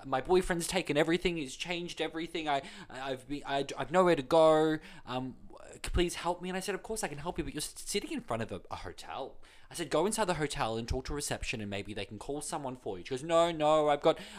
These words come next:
I can't go in there." And I said, "Well, maybe you can go in there and get a room for the night." And she goes, "No, I,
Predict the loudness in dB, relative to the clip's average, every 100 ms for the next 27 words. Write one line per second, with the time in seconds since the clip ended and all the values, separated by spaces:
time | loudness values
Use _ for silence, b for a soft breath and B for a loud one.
0 | -6 -4 0 0 0 -2 -2 -2 -2 -2
1 | -4 -2 0 -2 -2 -4 0 0 2 0
2 | 0 0 -2 -2 -6 -6 -8 -10 -12 -14
3 | -18 b b b -6 -2 2 8 10 10